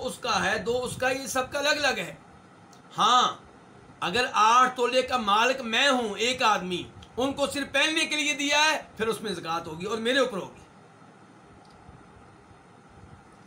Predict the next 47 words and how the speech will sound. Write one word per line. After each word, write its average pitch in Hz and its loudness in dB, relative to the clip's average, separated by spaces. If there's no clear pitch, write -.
لیکن 180 -6
اگر 220 -2
میری 180 -2
وائف 196 0
کا 240 -2
دو 208 2
تولے 208 -2
ہے، 185 0
وہ 220 -2
اس - -6
کی 226 -4
خود 233 -2
مالک 180 2
ہے، 175 -6
والدہ 196 4
کا 226 -4
دو 214 0
تولے 214 0
ہے، 226 0
وہ 226 -2
خود 233 -6
ان 240 -4
کی 233 -10
مالک 185 -4
ہیں، 190 -6
بہن 175 -2
کا 226 -4
دو 226 4
تولے 226 0
ہے، 240 0
وہ 226 -6
خود 226 -6
اس 247 -6
کی 240 -10
مالک 196 -2
ہے، 202 -4
بیٹی 196 -8
کا 233 -4
دو 220 -2
تولے 226 -4
ہے، 240 -2
وہ 233 -6
خود 233 -6
اس 240 -10
کی 240 -12
مالک 214 -2
ہے، 277 -4